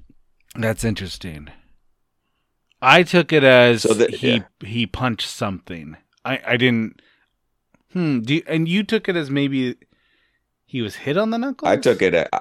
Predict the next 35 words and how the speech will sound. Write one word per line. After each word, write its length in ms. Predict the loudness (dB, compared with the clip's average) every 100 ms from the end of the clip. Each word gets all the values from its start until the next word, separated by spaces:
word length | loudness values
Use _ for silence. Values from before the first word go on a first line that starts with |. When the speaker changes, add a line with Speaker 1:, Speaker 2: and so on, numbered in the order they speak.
| -2
Speaker 2:
I 160 | 0 2
took 260 | 2 0
it 80 | 2
as, 400 | 2 0 -2 -10 -6
you 200 | -4 -2
know, 160 | -2 -2
like, 240 | -2 -2 0
old 240 | 0 0
school 600 | -2 -2 0 0 -2 -4 -8 -4
taking 360 | -2 -2 -2
rulers 380 | 0 0 0 -2
to 80 | -4
the 80 | -6
knuckles. 380 | -4 -6 -8 -10
Speaker 1:
Interesting. 680 | -12 -16 -18 -20 -20 -20 _ -20
Okay, 460 | -18 -16 -16 -16 -20
hadn't 220 | -18 -18
thought 240 | -16 -16 -14
about 280 | -18 -20 _
that. 240 | -20 -20 _ _ _ _ _ _ _ _ _ _ _ _ -8
Speaker 2:
So 120 | 0
that's 220 | 2 2
an 60 | 2
interesting 340 | 0 -2 -2
that 100 | 0
you 120 | 2
have 180 | 2 0
the 60 | -2
punch 340 | -4 -4 -2
thing, 240 | -4 -4 -4
because 320 | -2 -2 0
it's 180 | -2 0
like, 320 | -2 -2 -10 -20 -20 _ _ _ _ _ _ _ _ _ _ _ _ _ -2
you 120 | 0
do, 160 | 2